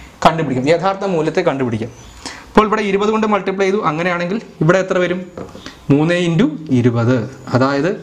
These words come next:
അറുപത് രൂപയ്ക്ക് തുല്യമായ അൻപത് പൈസ നാണയങ്ങളുണ്ടെന്നാണ് അർത്ഥം.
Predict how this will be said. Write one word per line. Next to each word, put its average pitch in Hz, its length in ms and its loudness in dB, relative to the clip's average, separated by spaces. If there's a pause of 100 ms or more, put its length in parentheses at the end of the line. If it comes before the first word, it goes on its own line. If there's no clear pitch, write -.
(540)
അറുപത് 240 380 2 (100)
രൂപയ്ക്ക് 190 380 0 (100)
തുല്യമായ 170 500 2 (120)
അൻപത് 160 360 0
പൈസ 135 200 -2 (180)
നാണയങ്ങളുണ്ടെന്നാണ് 131 760 0
അർത്ഥം. - 220 -10